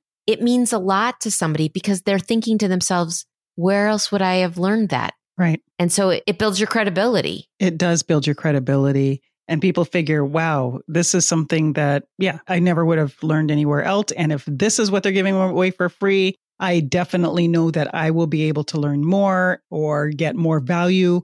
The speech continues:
Speaker 2: from the paid product or service." So tip number six, blog. So people can read your viewpoint, get an idea of what it would be like to work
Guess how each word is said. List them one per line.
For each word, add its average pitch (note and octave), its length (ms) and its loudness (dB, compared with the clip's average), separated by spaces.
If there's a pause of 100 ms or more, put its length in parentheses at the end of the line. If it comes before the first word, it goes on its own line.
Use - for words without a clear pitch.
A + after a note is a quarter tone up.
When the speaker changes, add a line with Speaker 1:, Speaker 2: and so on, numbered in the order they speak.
Speaker 2:
from G3 200 0
the G#3 60 0
paid B3 380 0
product D#3 400 -4
or C#3 80 -2
service." - 560 -6 (280)
So A3 440 2 (100)
tip F3 140 -2
number F3+ 240 0
six, - 420 -2 (680)
blog. F3+ 880 2 (180)
So F#3+ 260 0
people A3 320 -2
can G#3+ 200 0
read G3+ 560 2
your F3 140 0
viewpoint, F3+ 800 -2
get - 200 -4
an G#3 140 0
idea G3 320 2
of F3 100 -2
what G3+ 180 0
it - 120 0
would F#3 140 0
be F#3+ 120 2
like F#3 260 0
to G3 120 -2
work F3+ 300 0